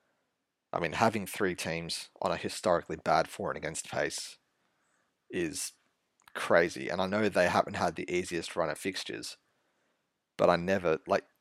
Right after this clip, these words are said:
like I said, you look at some of the worst teams of all time, and even they weren't on this bad a pace. Like, you know, the, one of the worst teams in the last twenty years, the Newcastle Knights, twenty sixteen,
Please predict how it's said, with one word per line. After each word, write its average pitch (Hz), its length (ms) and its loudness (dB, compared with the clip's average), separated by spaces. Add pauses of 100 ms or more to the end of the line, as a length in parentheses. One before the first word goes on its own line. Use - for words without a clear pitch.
like 92 180 2
I 90 60 0
said, 87 320 0
you 98 160 -6
look 104 260 -2
at - 80 -2
some 101 120 -4
of 85 60 -4
the 92 60 -4
worst 90 240 -2
teams 90 160 -8
of - 100 -10
all 90 80 -6
time, 87 280 0
and 90 100 -4
even 82 160 -6
they 82 160 2
weren't 85 220 0
on 78 140 -6
this 87 160 -8
bad 71 220 2
a - 60 -6
pace. - 540 -4 (1040)
Like, - 180 -6
you 90 60 -8
know, 73 180 2 (1080)
the, 80 220 0 (200)
one 98 140 0
of 76 40 -8
the 87 60 -4
worst 87 260 2
teams 85 300 -2
in 82 80 -8
the 80 60 -2
last 80 280 2
twenty 85 200 -4
years, 85 200 -2
the 87 80 -8
Newcastle 82 460 -2
Knights, 82 340 -4
twenty 87 220 -8
sixteen, 92 560 -4